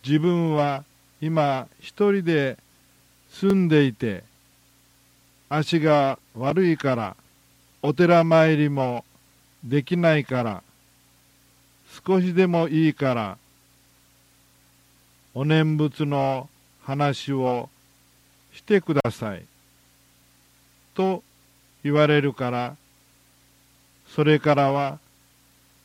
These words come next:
私の知っている限りのお念仏の話を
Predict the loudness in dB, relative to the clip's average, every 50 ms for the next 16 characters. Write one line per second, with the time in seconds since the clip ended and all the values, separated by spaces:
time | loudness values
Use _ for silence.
0 | _ -4 -4 -2 2 2 2 2 2 -2 -6 -4 -2 -2 -2 -2 -4 -6 -10 -16
1 | _ _ _ _ -20 -20 -20 -20 -20 _ _ _ _ 4 4 6 6 4 4 2
2 | 2 0 -2 -4 -6 -12 _ -6 -4 -4 -2 -2 0 0 0 0 0 -2 -4 -6
3 | -6 -8 -12 _ _ _ _ _ _ _ _ _ _ _ _ _ _ _ _ _
4 | _ _ _ _ -6 -2 2 2 2 2 2 2 0 -2 -2 -4 -6 -4 -2 -4
5 | -4 -4 -4 -8 -10 -12 _ _ _ _ -12 -6 0 0 2 0 0 -2 -2 -2
6 | 0 0 0 0 -2 -4 -6